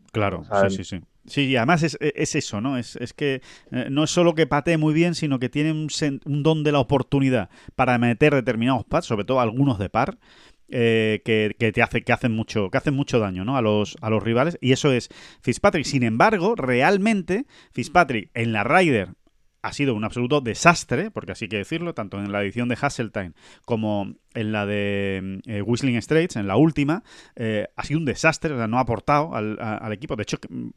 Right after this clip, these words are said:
Speaker 1: a ver, no, no quiero equivocarme, creo que tiene cero puntos, ¿no? Eh, Fitzpatrick.
Speaker 2: No, no, creo que tiene
Speaker 1: O
Speaker 2: por ahí un
Speaker 1: medio, ¿no?
Speaker 2: empate, pero no ha ganado, no ha
Speaker 1: Eso.
Speaker 2: ganado nunca.
Speaker 1: No, no ha ganado, no, no ha ganado Fitzpatrick, ¿no? Que es un jugador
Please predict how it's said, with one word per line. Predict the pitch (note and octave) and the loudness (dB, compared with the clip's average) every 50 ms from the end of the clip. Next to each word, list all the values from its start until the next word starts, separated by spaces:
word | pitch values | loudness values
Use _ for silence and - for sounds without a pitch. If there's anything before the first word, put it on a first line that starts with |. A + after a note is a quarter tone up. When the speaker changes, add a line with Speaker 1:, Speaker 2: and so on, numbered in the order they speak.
| _ - | _ -8
Speaker 1:
a | - A2+ A2+ | -6 -2 0
ver, | B2 C3 B2 | 0 0 0
no, | A2 G#2 G2+ - | -4 -8 -8 -8
no | A2+ A2 A2+ A2+ A2+ | -6 -6 -6 -4 -2
quiero | C3 C3 B2 | 0 0 0
equivocarme, | A#2 A2+ G#2 G2 E3 F3+ D3+ G2+ | 0 0 0 0 0 0 0 -2
creo | G#2 G#2+ G#2 | -4 -2 -2
que | B2 A2+ | -2 -2
tiene | - _ - C3+ B2+ B2+ | -2 _ 0 0 2 2
cero | - C3+ A2+ F#2 | 2 2 0 2
puntos, | - G3+ C#4 C#4+ - G2+ G2 | 0 0 -2 -2 -4 -6 -6
¿no? | - F#2+ - - | -6 -8 -8 -6
Eh, | A2+ A2 G#2+ G#2+ G#2+ G#2+ G#2 G#2 G#2 G#2 - | -6 -6 -6 -6 -6 -6 -6 -6 -8 -10 -12
Fitzpatrick. | - - - - - A3+ G3+ E3+ E3+ F3 F3+ | -16 -20 -12 -6 -4 -2 -2 -2 -2 -2 2
Speaker 2:
No, | F3+ F#3+ G3+ G3+ F#3+ | 4 6 6 6 6
no, | G3 G#3 F3+ D3 | 6 6 6 6
creo | - F3 F3 F3+ | 8 6 6 6
que | E3 | 6
tiene | D#3+ G3 - | 6 6 6
Speaker 1:
O | |
Speaker 2:
por | F#3+ F#3+ | 8 8
ahí | - | 8
un | F#3 - | 8 8
Speaker 1:
medio, | - - | 6 6
¿no? | E3 F3+ | 6 4
Speaker 2:
empate, | F#3 G#3+ F#3+ | 4 4 4
pero | E3+ C#3+ | 2 4
no | C#3 D#3 | 4 4
ha | F3 E3 | 4 4
ganado, | D3+ C#3+ D3+ F#3+ A3+ A#3+ D#3+ A#2 | 4 2 4 2 2 2 2 0
no | A2+ C3 E3+ | 4 6 6
ha | F3+ | 6
Speaker 1:
Eso. | E3+ C#3+ | 6 6
Speaker 2:
ganado | D3+ F#3+ G#3 D#3+ C#3 | 4 4 4 6 6
nunca. | F#3 A3+ G#3 - - A2 G#2+ A2+ | 4 4 4 4 2 2 2 2
Speaker 1:
No, | A#2+ - - | -2 -4 -8
no | - B2+ A2+ B2+ | -6 -4 -2 -2
ha | C#3+ | 0
ganado, | D#3 D3+ C3+ F#3 G#3+ E3+ B2+ | 0 0 0 0 0 0 0
no, | A#2+ G2+ F2+ - | -2 -2 -2 -2
no | A#2+ A2 B2 | 0 0 2
ha | D3+ | 2
ganado | F#3 E3 C3+ E3 A3+ A#3+ | 2 2 2 2 0 0
Fitzpatrick, | - C3+ - - - A3 A#3+ - C#3+ A2+ G2 B2 | 0 -4 -4 0 4 4 4 4 2 -2 -4 -4
¿no? | E3 F3+ | -4 -4
Que | D3+ | -4
es | C3 - | -4 -4
un | D3 C3+ | -4 -2
jugador | C#3 D3 D3+ D3+ F3 G3+ | 0 2 4 4 4 2